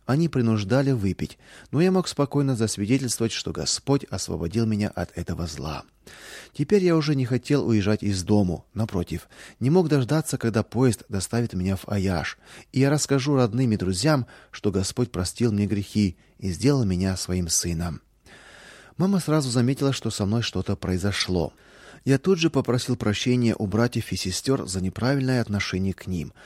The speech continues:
а также у мамы за все страдания, которые причинил своей безбожной жизнью. Повинуясь действию Духа Святого в моем сердце, я сделал ревизию в моих вещах и уничтожил все, что служило греху. Схватив три фотоаппарата, которыми я раньше очень гордился,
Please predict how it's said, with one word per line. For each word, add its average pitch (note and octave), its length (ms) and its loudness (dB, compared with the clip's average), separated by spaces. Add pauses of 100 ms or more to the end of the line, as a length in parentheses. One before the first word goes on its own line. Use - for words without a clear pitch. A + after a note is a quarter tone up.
(320)
а G#2+ 100 0
также D3 400 0
у B2 100 2
мамы F#2+ 380 2
за E2 140 -4
все A#2+ 160 -2
страдания, G#2 640 0 (260)
которые C3 380 -2
причинил A2 460 -2
своей F#2+ 280 0
безбожной F#2+ 560 -2
жизнью. E2 500 -6 (640)
Повинуясь E3 540 2
действию B2+ 420 4
Духа A#2+ 240 0
Святого G#2+ 500 0
в E2+ 60 -6
моем F#2+ 280 0
сердце, C#3+ 580 -2 (220)
я A2 180 2
сделал D3 420 2
ревизию A#2+ 500 2
в G2 80 -2
моих G#2 320 2
вещах G#2 720 0
и A#2+ 60 0
уничтожил A#2+ 560 0
все, D3 200 0
что G2 200 -6
служило F#2+ 400 -4
греху. E2+ 440 -4 (680)
Схватив B2 420 0
три B2 160 -2
фотоаппарата, A2 720 2
которыми G2+ 460 0
я G2+ 180 2
раньше A2 320 -2
очень G2 260 -4
гордился, F#2 600 -2